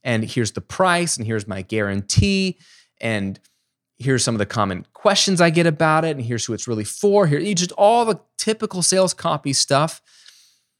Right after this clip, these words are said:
And at that point, once you get to the end of the pitch, you say, Hey,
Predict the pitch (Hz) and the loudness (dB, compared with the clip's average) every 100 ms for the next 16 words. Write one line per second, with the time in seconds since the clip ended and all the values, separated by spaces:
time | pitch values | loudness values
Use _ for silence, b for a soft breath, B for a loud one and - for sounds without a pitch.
0 | _ _ _ _ _ _ _ _ _ _ | _ _ _ _ _ _ _ _ _ _
1 | _ _ _ 151 143 127 127 175 233 - | _ _ _ -2 -2 -2 2 2 2 -2
2 | - 247 151 147 156 170 180 160 156 185 | 0 2 2 2 0 -2 -2 -2 -4 -4
3 | 185 175 - 214 196 - - - _ _ | -4 -6 -4 -2 -2 -4 -6 -12 _ _
4 | _ _ _ _ _ 143 127 143 135 165 | _ _ _ _ _ -2 2 4 4 2
5 | 170 - | 0 -2